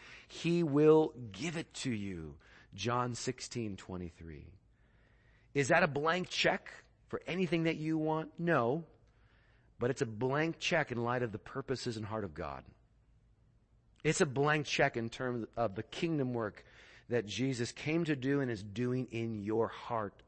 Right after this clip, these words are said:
I pray, even today. We'll understand that, talk about that a little bit more. But we have been invited to ask, haven't we? The Father has invited us to ask as well.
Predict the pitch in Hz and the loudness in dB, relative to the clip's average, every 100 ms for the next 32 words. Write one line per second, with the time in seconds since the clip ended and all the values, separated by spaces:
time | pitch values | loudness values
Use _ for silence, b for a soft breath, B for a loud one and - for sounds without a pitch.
0 | - 113 - - 143 110 92 - 113 113 | -8 -6 -6 -2 0 0 -2 -6 -6 -4
1 | 104 - 104 82 87 65 57 _ _ _ | -6 -6 -8 -4 -6 -8 -14 _ _ _
2 | _ _ _ _ _ _ _ _ _ _ | _ _ _ _ _ _ _ _ _ _
3 | _ _ 110 135 139 120 135 127 117 139 | _ _ -2 0 0 0 0 0 -2 -4
4 | 120 117 104 113 123 - 117 123 101 80 | -2 0 0 2 0 0 0 0 0 -4
5 | - B B B B B 120 165 127 - | -10 B B B B B 8 10 10 2
6 | - 113 139 190 180 175 190 185 156 135 | -12 -4 0 4 4 4 4 4 6 8
7 | 165 165 - 156 123 123 107 - - 110 | 8 6 2 0 4 4 2 -4 -6 -6
8 | 87 - 78 82 101 139 139 160 165 139 | -6 -10 -10 -10 -2 6 8 8 6 4
9 | 127 131 143 131 135 135 - - 117 127 | 2 4 4 4 0 0 -4 -2 0 0
10 | - 120 107 120 110 87 | -2 -6 0 2 2 0